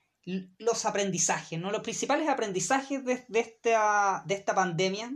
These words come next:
de, de este periodo de, de confinamiento, sobre esta red de colaboración que, que tú diriges, en la que trabajas, en donde la solidaridad, en donde la participación son elementos importantes, elementos claves. ¿Cómo has visto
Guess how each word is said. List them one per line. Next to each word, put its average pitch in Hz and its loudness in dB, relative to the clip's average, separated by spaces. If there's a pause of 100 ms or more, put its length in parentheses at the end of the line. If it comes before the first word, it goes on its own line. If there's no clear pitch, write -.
(220)
de, 170 -4
de 175 -2
este 185 -4
periodo 185 0
de, 180 -2
de 156 -4
confinamiento, 170 -4 (420)
sobre 202 4
esta 220 6
red 202 2
de 208 0
colaboración 190 2
que, 175 0
que 170 -2
tú 196 0
diriges, 190 -2
en 180 -6
la 170 -2
que 156 -2
trabajas, 165 -2 (320)
en 156 0
donde 160 2
la 147 0
solidaridad, 165 2
en 196 0
donde 175 -2
la 160 2
participación 160 0
son 180 -4
elementos 180 -2
importantes, 175 -2
elementos 175 -6
claves. 175 2
¿Cómo 240 2
has 226 4
visto 160 -4